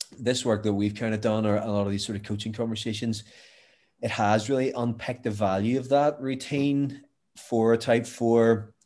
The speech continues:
especially when you're trying to grow and trying to kinda move into, like, a new season of life or a new phase of life, I suppose, where you're trying to do some of this work. And I think it's just gonna sound like really stupid examples, but, like,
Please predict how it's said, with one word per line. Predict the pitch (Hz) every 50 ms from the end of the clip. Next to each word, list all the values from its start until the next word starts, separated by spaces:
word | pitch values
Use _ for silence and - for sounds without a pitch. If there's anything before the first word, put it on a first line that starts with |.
| _ _ - -
especially | - - - 117 107 107 - 113
when | 101 101 101 98
you're | 101 101
trying | 101 - 104 95 98 101
to | 101
grow | 98 - 110 107 107 107 107 107 110
and | 110 113 107 101
trying | 104 - 104 98 95 98 101 98
to | 104 101 98 98 95 - _ _ _ _ _ _ _ _ _ _
kinda | - - 107 101
move | 98 101 104 104 104 104 104 104 101 104 - - - _ _ _ _ _ _ _ - -
into, | 120 110 104 113 107
like, | 104 101 104
a | 101
new | 101 104 101
season | 101 - - 113 107 107 101 107 107
of | 101 95
life | 98 98 98 104 104 104
or | 107 98
a | 98 101 107 107
new | 104 107 104
phase | 104 - 107 101 104 104
of | 123 123
life, | 127 127 123 127
I | 123
suppose, | - - 107 - 135 120 120 117 110 107
where | 107 104
you're | 101
trying | 101 - 107 101 101
to | 98
do | 98 101
some | 101 - 113 104 98
of | 95
this | 98 95 - -
work. | 101 104 127 131 - - _ _ _ _ _ _ _ _ _ _ _ _ _ _ - - - _ -
And | 131 117 120 117 117 113 - - _ _ _ _ _ _ _ _ _ _ _ -
I | 131
think | - - 180 175 175 - _ _ _ _ _ _ _ _ _ _ -
it's | 143 - -
just | 165 139 -
gonna | 117 107 104
sound | - 110 104 101 95
like | 98 101 104
really | 98 92 90 87
stupid | 87 - - - - - - 123 110
examples, | 101 - 98 87 90 92 127 139 135 -
but, | - 110 104
like, | 104 101 98 95 - - -